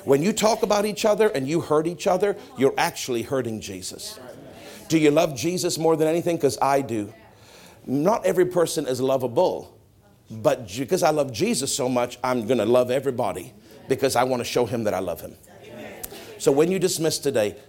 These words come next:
take some moments before you jump in your car and just love on somebody. Tell them how much,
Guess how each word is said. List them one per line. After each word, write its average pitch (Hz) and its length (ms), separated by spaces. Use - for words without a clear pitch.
take 190 180
some 160 200
moments 127 380
before 127 280
you 117 160
jump 127 280
in 117 120
your 110 80
car 110 320
and 117 160
just - 380
love 123 340
on 113 160
somebody. 92 600
Tell 160 200
them 135 140
how 139 120
much, 131 380